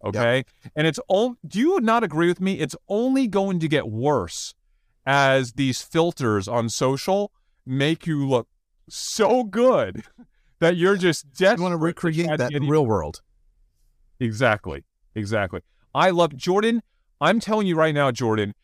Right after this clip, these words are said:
Speaker 2: you're gonna go read the earnings transcript and you're gonna research this company and you're gonna come back to me in the next week and be like, "Chris,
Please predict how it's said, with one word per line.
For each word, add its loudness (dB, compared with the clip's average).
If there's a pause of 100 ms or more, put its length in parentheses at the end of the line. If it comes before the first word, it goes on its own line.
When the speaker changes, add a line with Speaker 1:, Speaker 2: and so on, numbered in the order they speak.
(160)
Speaker 2:
you're 0
gonna 2
go 2
read 0
the 0
earnings 0
transcript -2
and -2
you're 2
gonna 0
research -2
this -2
company -2
and -2
you're 0
gonna -2
come -2
back 2
to -8
me 0
in 2
the 0
next -2
week -2
and -6
be 0
like, -2
"Chris, -2